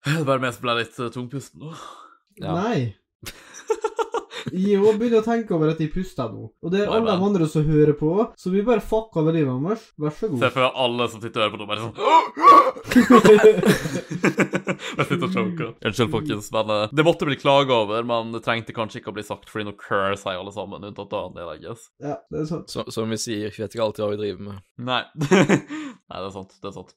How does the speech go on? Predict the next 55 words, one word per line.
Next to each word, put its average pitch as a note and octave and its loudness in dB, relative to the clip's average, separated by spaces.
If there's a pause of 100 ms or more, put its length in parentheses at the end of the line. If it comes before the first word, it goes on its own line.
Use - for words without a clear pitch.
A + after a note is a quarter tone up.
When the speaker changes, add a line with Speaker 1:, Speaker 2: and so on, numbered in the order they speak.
Speaker 1:
Fa-, B2+ -2
faen, G2+ -8
du F#2 -14
skal B2 0
være A#2 2
en, F#2+ -10
eh, F#2+ -4
ganske F#2+ -12
stor G2 -12
grad F#2 -10
av - -14
cocky G#2+ -10
om G2+ -10
du G2+ -14
sier G2+ -4
at G2 -14
du - -10
alltid G2+ -10
vet F#2+ -6
hva G#2 -8
du G2+ -10
gjør F#2+ -8
uironisk. F#2 -6
Speaker 3:
<laughs> - - (720)
Speaker 1:
Så C#3 4
til C#3 2
og - 4
med G2+ 0
jeg F#2+ -2
kunne A#2 -4
ikke - -10
sagt A2+ -12
det, G2+ -6
liksom. G#2 -6 (140)
<laughs> - -4
OK, A2+ -2 (120)
neste C3+ 0
her. A#2 2 (160)
Noen E3 -6
ganger D#3 -2
så - -10 (360)
er A#2+ -4
jeg A#2 0
avhengig A2+ 0
av G2+ -4
andre G2+ -10
folk F#2+ -10
for G#2+ -8
å - -16
få A2+ -8
ting A2+ -8
gjort. D3+ -6 (140)
Og A2+ -8
nummer A#2 -6
to, D3+ -4